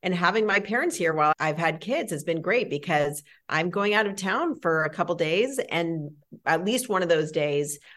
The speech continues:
my parents will take the kids overnight. So that has made a big difference in my ability to travel for work. But I think just the mere fact that I know I can have this really gratifying, fascinating job and also know that I could be there for school pickup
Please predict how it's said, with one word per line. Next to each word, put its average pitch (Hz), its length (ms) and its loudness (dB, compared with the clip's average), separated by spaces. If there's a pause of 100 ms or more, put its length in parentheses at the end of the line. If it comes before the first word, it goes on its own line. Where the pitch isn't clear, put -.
(120)
my 160 200 0
parents 147 400 -4
will 147 100 -2
take 147 220 -6
the 131 80 -6
kids 147 240 -6
overnight. 120 540 -6 (400)
So 175 540 6
that 196 280 4
has 185 200 -2
made 160 200 0
a 151 40 -2
big 160 220 -2
difference 160 320 -2
in 156 60 -4
my 151 120 0
ability 151 440 -2
to 123 80 -10
travel 165 420 0
for 233 120 -2
work. 240 360 0 (340)
But 208 160 4
I 214 80 10
think 214 220 4
just 208 160 2
the 202 80 2
mere 185 240 2
fact 175 320 2
that 170 80 -2
I 175 80 4
know 170 160 2
I 156 100 2
can 160 160 -4
have 180 300 0
this 185 180 -2
really 170 280 2
gratifying, 147 840 0
fascinating 147 560 -2
job 151 400 2
and 170 100 -2
also 160 300 -2
know 165 140 0
that 160 120 0
I 147 120 2
could 151 160 -6
be 151 100 -4
there 151 140 -2
for 151 160 -8
school 131 260 -6
pickup 202 600 0